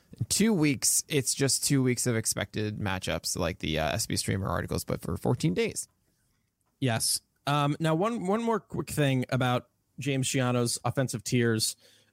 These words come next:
Speaker 2: Uh, he does a great job breaking it down in, in many situations by park, too. At Cincinnati is going to be in one of the worst places that you can stream against,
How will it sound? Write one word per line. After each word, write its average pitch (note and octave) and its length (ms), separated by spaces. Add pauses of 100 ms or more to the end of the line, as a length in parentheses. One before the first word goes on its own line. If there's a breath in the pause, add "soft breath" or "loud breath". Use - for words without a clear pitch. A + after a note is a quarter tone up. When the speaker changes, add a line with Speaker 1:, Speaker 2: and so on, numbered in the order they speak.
(120)
Speaker 2:
Uh, B2 380
he C3 140
does D3 160
a D3 60
great E3 240
job D3 320
breaking D3+ 260
it C3+ 80
down B2+ 480
in, C3 200
in B2+ 200
many E3+ 240
situations B2 680
by A2+ 500
park, D3 300 (180)
too. C#3+ 380
At C3+ 200
Cincinnati B2+ 720
is A#2+ 140
going B2+ 220
to A#2+ 60
be A#2+ 340
in A#2+ 120
one A#2 120
of A2 80
the A2 60
worst D3+ 260
places D3+ 380
that C3+ 80
you C3+ 100
can D3 120
stream C3+ 280
against, B2+ 400